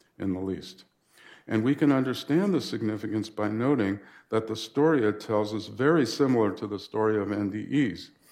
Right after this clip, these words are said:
After all, we call L S D experiences trips. An L S D experience is indeed a trip from the known to the unknown,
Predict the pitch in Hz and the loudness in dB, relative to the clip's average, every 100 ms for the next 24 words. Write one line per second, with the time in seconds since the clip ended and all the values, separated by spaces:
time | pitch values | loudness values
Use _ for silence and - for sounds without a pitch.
0 | - _ _ _ _ _ _ _ _ _ | -20 _ _ _ _ _ _ _ _ _
1 | 127 127 135 143 175 143 127 117 - 143 | -2 0 2 4 6 4 4 0 0 2
2 | 135 123 120 120 113 - 113 113 113 - | 4 4 4 4 2 -2 -2 -2 -4 -4
3 | 110 107 107 - - 110 98 - - - | -2 0 0 -4 -10 -10 -10 -12 -20 -8
4 | - 156 - - - _ _ _ - _ | -2 -2 -2 -14 -18 _ _ _ -20 _
5 | _ _ _ 120 120 143 143 143 147 135 | _ _ _ -2 2 4 4 2 2 2
6 | 127 - 123 120 117 117 110 127 135 208 | 0 -4 0 0 0 -4 0 0 2 2
7 | 214 127 - 107 113 - - _ _ _ | 4 2 2 0 0 -6 -20 _ _ _
8 | 120 120 123 117 110 117 117 123 127 143 | 2 4 4 4 4 2 0 0 2 4
9 | 147 110 104 104 113 | 6 4 2 0 -4